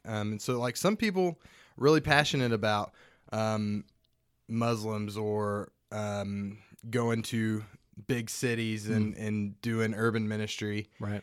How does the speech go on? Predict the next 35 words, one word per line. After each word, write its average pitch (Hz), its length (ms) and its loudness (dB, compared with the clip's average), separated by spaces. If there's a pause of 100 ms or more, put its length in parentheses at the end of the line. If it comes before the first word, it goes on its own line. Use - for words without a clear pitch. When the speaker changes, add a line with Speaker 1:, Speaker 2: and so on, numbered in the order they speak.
(100)
Speaker 1:
And 113 220 -2
I 113 80 0
think 139 360 0
God 117 440 0 (360)
uniquely 113 500 0
wires 107 420 2
people 107 340 -4
for, 104 220 -6
Speaker 2:
Hmm. - 60 -8
Speaker 1:
for - 160 -6
different 104 340 -6
things. 107 360 -4
And 98 140 -10
so 101 280 -8 (360)
I 95 100 -6
think 110 280 -6 (120)
for 104 440 -2 (500)
a 101 60 -2
lot 110 200 4
of 123 80 -2
people, 113 300 -2
it's 107 200 -4
just - 280 -8
about 107 320 -4
examining 107 580 -2
your 104 140 -2
passions 104 720 -6
and 101 340 -8 (100)
what 107 340 -4
has 107 240 -6
God 104 480 -4 (180)
gifted 104 400 -8
you 101 140 -8
to 95 80 -10
do. 87 320 -12